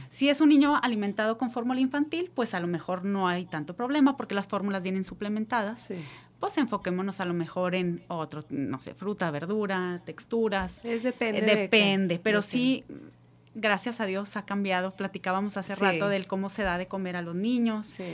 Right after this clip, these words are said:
Speaker 1: Ya es mucho más libre, es mucho más sensorial, eso está
Speaker 2: Sí.
Speaker 1: padrísimo.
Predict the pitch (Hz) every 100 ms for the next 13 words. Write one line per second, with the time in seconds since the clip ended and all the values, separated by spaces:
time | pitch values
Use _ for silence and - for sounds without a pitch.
0 | 165 - - 196 208 196 202 185 180 170
1 | 151 190 247 269 226 220 220 220 220 208
2 | 190 208 208 - 196 175 214 208 202 190
3 | 175 180 165 160 165 - 180 185 175 185
4 | 185 190 180 - 180 165